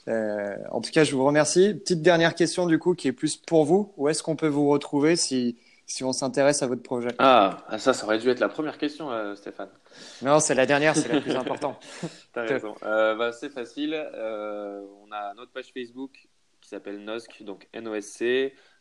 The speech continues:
Speaker 2: Notre page Instagram, pareil, N O S C. Euh, notre site internet, nosc tiret sport point F R. Et, euh, on est aussi, euh, présent, euh, sur pas mal de, de, de courses de trail. On va sûrement, on va être présent sur le marathon du Mont Blanc, euh,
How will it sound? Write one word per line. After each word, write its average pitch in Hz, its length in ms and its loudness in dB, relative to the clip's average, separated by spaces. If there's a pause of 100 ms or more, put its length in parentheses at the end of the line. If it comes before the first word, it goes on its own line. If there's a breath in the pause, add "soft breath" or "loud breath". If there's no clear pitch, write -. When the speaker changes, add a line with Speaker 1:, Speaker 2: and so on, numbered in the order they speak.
Speaker 2:
Notre 123 140 -8
page 127 160 -2
Instagram, 120 600 -6
pareil, 110 420 -6 (100)
N 107 160 -16
O 107 60 -14
S 104 120 -16
C. 139 400 -8 (580 soft breath)
Euh, 104 560 -4
notre 127 200 -12
site - 120 -12
internet, 123 520 -12 (120)
nosc 127 320 -14
tiret 117 240 -6
sport - 280 -8
point 107 200 -6
F - 80 -20
R. 135 320 -8 (680)
Et, 120 220 -4
euh, 107 320 -2
on 113 160 -14
est 120 60 -12
aussi, 120 320 -12
euh, 117 120 -4
présent, 127 540 -10
euh, 101 400 -8
sur - 240 -18
pas 127 100 -6
mal 127 160 -6
de, 123 120 -8 (140)
de, 104 720 -10
de 107 40 -18
courses 120 320 -14
de 113 100 -10
trail. 123 380 -8
On 113 120 -10
va 104 120 -14
sûrement, 113 260 -18 (100)
on 107 60 -18
va 104 300 2
être - 120 -16
présent 113 340 -4
sur 107 200 -8
le 104 80 -8
marathon 104 360 -4
du 107 120 -16
Mont 104 160 -20
Blanc, 110 400 -2
euh, 98 220 -8